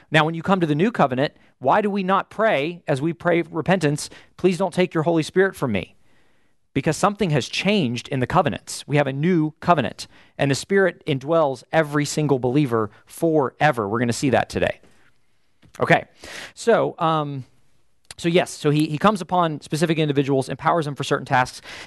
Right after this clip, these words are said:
and, uh, he regenerates. We're gonna talk more about that in a second, just as a reminder, but he did regenerate people, giving spiritual life to the spiritually dead, which would be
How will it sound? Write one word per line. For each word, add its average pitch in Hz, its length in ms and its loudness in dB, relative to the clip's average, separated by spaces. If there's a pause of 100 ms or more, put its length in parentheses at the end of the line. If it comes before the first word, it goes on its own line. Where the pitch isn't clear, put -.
and, 208 300 0 (120)
uh, 156 260 2
he 185 180 -2
regenerates. 151 880 0
We're 131 80 -4
gonna 131 80 2
talk 147 160 2
more 139 100 -2
about 127 160 0
that 123 140 0
in - 40 -10
a 113 40 -12
second, 156 420 0
just - 220 -4
as 113 120 0
a 113 60 -4
reminder, 139 400 0
but 123 220 0 (200)
he 147 140 -2
did 143 260 2
regenerate 135 580 0
people, 120 360 0 (280)
giving 131 280 2
spiritual 117 480 0
life 113 340 2
to - 100 -6
the 117 60 -4
spiritually 107 520 -2
dead, 110 280 0
which 101 160 -10
would 110 120 -6
be 107 260 0